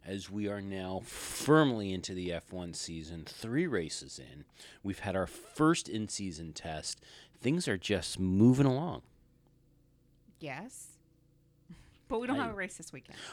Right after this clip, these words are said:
Speaker 1: W-, we don't ha-, well, that's not completely true.
Speaker 2: Well, we have Indy.
Speaker 1: Yes, there i-, there is Indy this weekend, um, that Fernando Alonso is supposed to be present at.
Speaker 2: He is actually there. <clears throat>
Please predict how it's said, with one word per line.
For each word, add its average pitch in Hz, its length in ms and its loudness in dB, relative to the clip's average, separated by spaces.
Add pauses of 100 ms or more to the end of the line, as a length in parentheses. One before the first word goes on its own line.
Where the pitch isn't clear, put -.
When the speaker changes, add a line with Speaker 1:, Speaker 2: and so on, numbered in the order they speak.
Speaker 1:
W-, 143 180 2
we 151 140 8
don't 160 140 10
ha-, 175 160 4
well, 208 420 10
that's 247 340 4
not 233 280 0
completely 175 560 6
true. - 240 0 (1120)
Speaker 2:
Well, 175 260 -6
we 208 120 -10
have 196 200 -10
Indy. 175 420 -10
Speaker 1:
Yes, - 360 6
there 147 200 10
i-, 131 80 4
there 139 200 8
is 135 220 6
Indy 185 180 6
this 151 240 2
weekend, 131 420 2 (320)
um, 123 480 6 (180)
that 120 300 6
Fernando 139 580 6
Alonso 151 500 6
is - 140 0
supposed - 500 2
to - 40 -10
be 123 100 0
present 107 400 2
at. - 200 -16 (400)
Speaker 2:
He 247 240 -10
is 226 260 -2
actually 165 500 -6
there. 139 300 -8
<clears throat> - 100 0